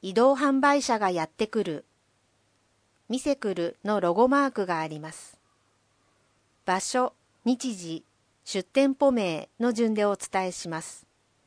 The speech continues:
場所は五カ所です。場所、光公民館前。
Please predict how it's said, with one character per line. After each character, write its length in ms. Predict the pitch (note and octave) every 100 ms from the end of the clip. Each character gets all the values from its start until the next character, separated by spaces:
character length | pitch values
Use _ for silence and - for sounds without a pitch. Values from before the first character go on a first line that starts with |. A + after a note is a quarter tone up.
| _ _ _ _ -
場 120 | F3+
所 200 | F3+ B3+
は 180 | A#3 A3+
五 160 | A3+ F3
カ 120 | B3
所 180 | - F#3
で 140 | D3+
す。 240 | - - _ _ _ _ _ _ _ _ _ _ _ _ _ _ _ _ -
場 120 | F#3
所、 320 | - A3+ A3 _ _ _
光 380 | - - C#4 C#4+
公 260 | - C#4 C4+
民 240 | C4+ C4+
館 180 | C4 B3
前。 480 | A#3+ A#3 G#3 D3+